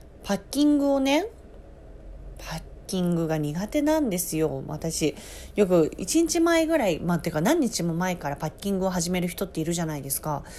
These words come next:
私絶対できなくて、当日の出発する二時間前ぐらいからじゃないと、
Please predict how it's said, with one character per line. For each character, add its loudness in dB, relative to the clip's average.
私 -2
絶 2
対 8
で 8
き 0
な 4
く -8
て、 2
当 6
日 2
の 2
出 0
発 0
す -2
る 4
二 0
時 -2
間 0
前 0
ぐ 2
ら 6
い 2
か -4
ら 0
じ -6
ゃ -4
な -2
い -6
と、 0